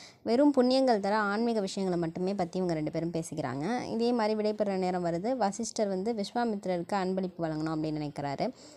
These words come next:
இவ்வளவு நேரம் நல்ல விஷயங்களை பேசின, கே-, பேசினதால கிடைச்ச புண்ணியங்களை நான் உனக்கு தரேன் அப்படின்னு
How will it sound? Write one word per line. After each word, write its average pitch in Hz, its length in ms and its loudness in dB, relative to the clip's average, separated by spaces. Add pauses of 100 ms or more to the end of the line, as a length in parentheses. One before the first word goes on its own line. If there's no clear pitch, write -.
இவ்வளவு 233 420 4
நேரம் 220 340 2
நல்ல 214 260 2
விஷயங்களை 196 460 0
பேசின, 180 420 -2 (140)
கே-, 175 220 0 (100)
பேசினதால 202 500 0
கிடைச்ச 185 280 -4 (140)
புண்ணியங்களை 202 500 0
நான் 196 200 0
உனக்கு 170 280 -2
தரேன் 160 280 -2
அப்படின்னு 156 240 -4